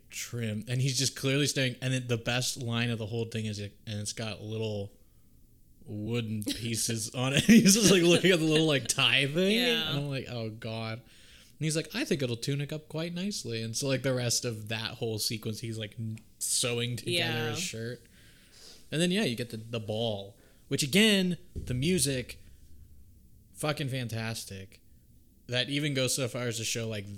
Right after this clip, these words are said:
Speaker 1: 'cause they start doing, like, modern dancing.
Speaker 2: Yeah.
Speaker 1: Right? But it's to, fuck, it's to a David Bowie song.
Speaker 2: Yeah.
Speaker 1: Um, I don't remember what it was, but there's still, like, a David Bowie song, and they're dance-, they're, like, dancing super modern. They're dancing like,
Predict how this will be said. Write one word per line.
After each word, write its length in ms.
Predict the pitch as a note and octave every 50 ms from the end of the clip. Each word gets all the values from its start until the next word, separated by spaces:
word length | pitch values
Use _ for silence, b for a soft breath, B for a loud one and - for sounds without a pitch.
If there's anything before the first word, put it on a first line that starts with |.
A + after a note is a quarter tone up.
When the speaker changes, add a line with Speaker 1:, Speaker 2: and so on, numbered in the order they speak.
| - - - - - - - - - - -
Speaker 1:
'cause 140 | C3+ A#2+ B2+
they 100 | C#3 C3+
start 200 | - D#3+ B2+ A#2
doing, 200 | C#3+ C3+ B2 A#2+
like, 140 | G#2 F#2+
modern 540 | G2+ G2+ G2+ G2+ A#2 D3 D#3 A#2+ G#2 G2 G2
dancing. 400 | G2 G2 G2 G2 F#2+ - - - -
Speaker 2:
Yeah. 380 | F#3 F#3 F3 D#3+ D3+ D#3 E3 E3+ - - -
Speaker 1:
Right? 320 | G#2 G#2 G#2+ A#2 B2 - - B B B B B B B B B B B B B -
But 200 | A2+ G#2 C#3 C#3 C#3
it's 220 | C3+ C3+ - - - - -
to, 680 | D3 C#3+ C#3+ C3+ C3+ C3+ C3 B2+ B2 B2 A#2+ A#2 A2+ G#2+
fuck, 380 | - - - - - - -
it's 140 | B2 - -
to 140 | - - F3+
a 40 | A2+
David 400 | G2 A2 A#2 B2 G#2+ G#2 G2+ -
Bowie 260 | - G2 A2+ C3 A2+
song. 480 | G2 - - A#2 G2 G2 G2 G2+ G2+ F#2+ G2 - - - -
Speaker 2:
Yeah. 380 | G3+ F#3+ E3 C#3+ C#3 - C3+ D3+ E3+ - b b b b b b b - -
Speaker 1:
Um, 600 | B2 B2 A#2+ A#2 A2 G#2+ G#2 G2+ G#2 G2 G2 G2+ - - - - - - - - - - - - - - - - - - - -
I 60 | B2+
don't 100 | B2 A#2+ A2
remember 220 | A2 G#2+ G#2+ G#2 G#2
what 100 | G2+ G2
it 80 | G2
was, 300 | G2 F#2+ F#2+ F#2+ G2 - -
but 100 | - A2+
there's 140 | A#2 A2+ -
still, 120 | - F#3+
like, 100 | G3 C3
a 40 | A#2+
David 260 | G#2 A#2 B2 A#2+ G#2
Bowie 200 | G#2 G#2+ A#2+ C3 G#2
song, 160 | A#2 A2 G#2 -
and 120 | B2+ C3+
they're 80 | B2+ A#2
dance-, 300 | G2+ A#2 B2 B2+ A2+ -
they're, 180 | A2+ A#2+ A#2
like, 120 | G#2 G2 A2
dancing 260 | A#2 B2 G#2 F#2+ -
super 280 | - - A#2+ G#2+ G2+ G2
modern. 340 | G#2 G2+ F#2+ F#2 F#2 F#2+ G2+
They're 100 | G#2+ A2
dancing 400 | G#2+ A#2 A#2+ A#2 - C3+ A#2+ A2
like, 240 | G2+ F#2+ F#2 -